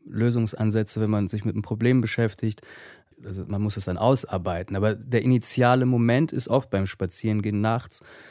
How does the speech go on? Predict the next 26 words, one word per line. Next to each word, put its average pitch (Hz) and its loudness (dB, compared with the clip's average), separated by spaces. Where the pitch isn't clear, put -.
wenn 107 0
ich, 101 -4
äh, 101 -8
kleine 107 -2
Sachen 107 -4
vor 113 -6
mich 101 -4
hin 127 -2
pfeife. 107 -4
Ich - -20
könnte 113 0
jetzt 110 0
auf 110 -2
jeder 123 4
Platte 117 0
sagen, 110 0
welcher 107 -2
Teil 104 0
während 104 -2
eines 98 -4
Spaziergangs, 101 -4
auch 101 -4
sogar 104 -2
in 104 0
welcher 104 -2
Stadt, 95 -4